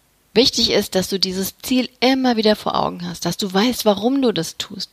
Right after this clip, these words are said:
Denn die Veränderungen, die das Stressmanagement bedeuten, sind aufwendig. Und es bedeutet, dass du ganz, ganz viele Gewohnheiten, die automatisch ablaufen,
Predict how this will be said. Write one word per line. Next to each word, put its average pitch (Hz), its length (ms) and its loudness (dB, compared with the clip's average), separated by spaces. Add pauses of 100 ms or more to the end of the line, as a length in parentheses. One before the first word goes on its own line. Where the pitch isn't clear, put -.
(320)
Denn 202 120 0
die 202 100 2
Veränderungen, 170 1000 0 (360)
die 180 120 -4
das 180 180 2
Stressmanagement 180 960 -4
bedeuten, 180 720 -2 (1500)
sind 202 680 2
aufwendig. 147 720 -4 (460)
Und 170 100 -8
es 170 120 -4
bedeutet, 180 580 4
dass 180 220 2
du 180 260 -8 (280)
ganz, 240 300 -4
ganz 214 300 -4
viele 196 380 -2
Gewohnheiten, 180 880 0
die 170 180 -2
automatisch 185 680 0
ablaufen, 160 680 -4